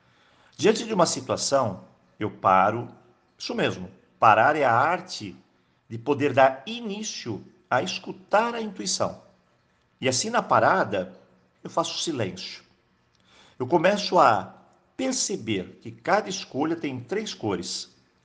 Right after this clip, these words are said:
A verde simboliza o "vá em frente, aqui não há dúvidas".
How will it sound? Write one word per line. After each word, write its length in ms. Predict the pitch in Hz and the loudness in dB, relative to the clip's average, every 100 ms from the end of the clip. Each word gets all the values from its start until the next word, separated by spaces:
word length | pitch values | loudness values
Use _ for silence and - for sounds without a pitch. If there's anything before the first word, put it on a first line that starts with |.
| _ _ _ _ _ | _ _ _ _ _
A 100 | 185 | 4
verde 400 | - 226 226 131 | 4 2 0 -2
simboliza 640 | 120 151 143 139 147 135 127 | -4 -2 0 0 0 -2 -2
o 120 | 95 | 0
"vá 140 | 170 | 0
em 80 | 240 | 0
frente, 760 | - 147 151 117 - 92 - _ _ _ - | -2 -2 -4 -8 -10 -10 -12 _ _ _ 0
aqui 260 | 117 117 185 | 0 0 0
não 140 | 196 | 2
há 80 | 202 | 2
dúvidas". 880 | 123 127 95 - - - - - | 2 -4 -4 -8 -6 -6 -6 -8